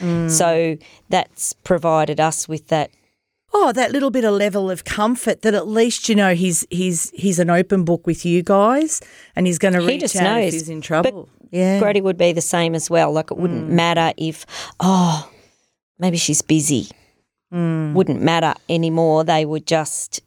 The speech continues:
Speaker 2: call and say, "It's not a good day."
Speaker 1: Yeah.
Speaker 2: And, and we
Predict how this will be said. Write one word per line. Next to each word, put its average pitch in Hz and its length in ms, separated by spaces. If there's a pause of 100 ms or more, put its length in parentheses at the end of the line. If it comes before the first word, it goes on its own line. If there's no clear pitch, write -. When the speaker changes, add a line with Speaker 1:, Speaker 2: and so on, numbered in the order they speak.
(500)
Speaker 2:
call 160 300
and 151 100
say, 147 380 (440)
"It's - 140
not 143 220
a - 20
good 147 160
day." 117 240 (220)
Speaker 1:
Yeah. 151 500
Speaker 2:
And, 208 300
and 196 480
we 185 240